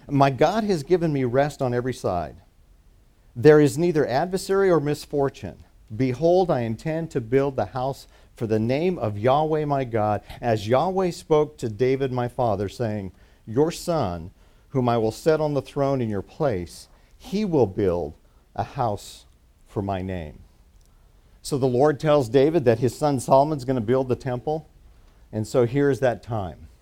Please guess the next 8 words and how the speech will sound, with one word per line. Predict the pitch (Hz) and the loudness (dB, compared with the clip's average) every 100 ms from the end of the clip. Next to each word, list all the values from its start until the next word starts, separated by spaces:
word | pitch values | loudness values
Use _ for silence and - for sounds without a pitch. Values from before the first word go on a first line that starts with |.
| - 110 | -20 -2
Drop | 120 120 | 0 2
down | 120 117 | 0 0
to | 110 | 0
verse | 107 101 | -2 -4
thirteen. | 113 104 117 95 73 _ _ - _ _ _ _ _ _ _ _ _ _ _ _ - _ _ _ _ _ - | -4 -6 -6 -8 -10 _ _ -20 _ _ _ _ _ _ _ _ _ _ _ _ -20 _ _ _ _ _ -4
Now | 131 | -2
King | 127 151 139 | -2 -2 -2
Solomon | - 151 156 127 113 | 4 6 6 2 -2